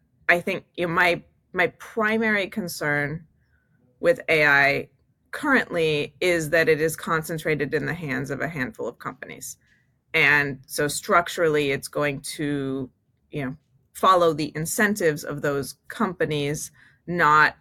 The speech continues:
you know, necessarily be developed or shaped or applied to incentives that may be more beneficial for the social good. So, you know, I think I can give a little bit of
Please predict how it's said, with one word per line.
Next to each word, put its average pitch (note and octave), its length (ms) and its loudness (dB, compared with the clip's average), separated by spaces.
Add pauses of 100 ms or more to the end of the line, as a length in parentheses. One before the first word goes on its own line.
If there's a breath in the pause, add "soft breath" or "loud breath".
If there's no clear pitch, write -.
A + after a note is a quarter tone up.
you D#3+ 120 -2
know, C#3+ 80 2
necessarily C#3+ 840 0
be C#3+ 220 -4
developed E3+ 640 2
or C#3+ 480 -2
shaped D3+ 420 0
or C#3 200 -2 (100)
applied D#3+ 640 2
to C#3+ 640 -4 (140)
incentives D3 580 -4
that - 180 -2
may C#3 220 -2
be C#3 220 -4
more C3+ 200 -6
beneficial C#3 540 -4
for C3 160 -8
the C3+ 100 -6
social - 340 -10
good. - 280 -14 (400 soft breath)
So, C#3 560 0
you D#3 120 -2
know, - 200 -4 (300)
I D#3 80 2
think D#3 160 0
I D3+ 80 2
can D#3 140 -4
give D3+ 220 2
a D#3 80 2
little F3 440 4
bit D3+ 180 2
of C#3 180 0